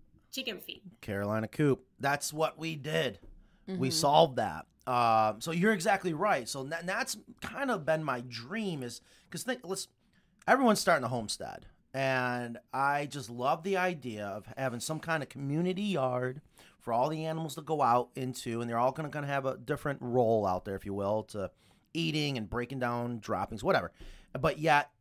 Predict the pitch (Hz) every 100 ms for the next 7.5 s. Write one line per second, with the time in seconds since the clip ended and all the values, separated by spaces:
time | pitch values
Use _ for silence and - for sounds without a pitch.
0 | - 190 117 127 185 175 127 233 226 -
1 | 76 90 131 214 220 - - 165 120 -
2 | - - _ - 131 180 135 202 117 104
3 | - - 127 120 156 160 160 143 147 -
4 | 143 160 180 196 202 202 _ _ _ _
5 | _ _ _ - 160 151 - 139 143 131
6 | - 277 160 131 135 131 180 220 143 113
7 | 110 - 220 92 69